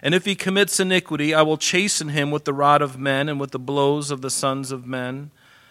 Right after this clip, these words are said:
But my mercy shall not depart from him, as I took it from Saul,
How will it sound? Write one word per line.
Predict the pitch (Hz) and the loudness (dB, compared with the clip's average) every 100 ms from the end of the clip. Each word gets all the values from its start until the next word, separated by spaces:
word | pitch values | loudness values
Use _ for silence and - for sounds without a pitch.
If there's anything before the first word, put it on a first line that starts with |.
| _ | _
But | - 131 | -4 0
my | 143 143 | 0 0
mercy | 156 180 170 139 | 0 0 0 -4
shall | 131 - 160 160 | -2 0 0 -2
not | 160 139 | -2 -4
depart | 143 - 147 147 | -8 -2 2 2
from | - 120 | -2 -10
him, | 123 117 113 - | -8 -8 -8 -8
as | 123 120 | -6 -4
I | 123 | -6
took | 120 135 127 | -6 -10 -10
it | 127 | -12
from | 127 117 | -10 -8
Saul, | - 127 120 117 110 | -6 -4 -4 -6 -8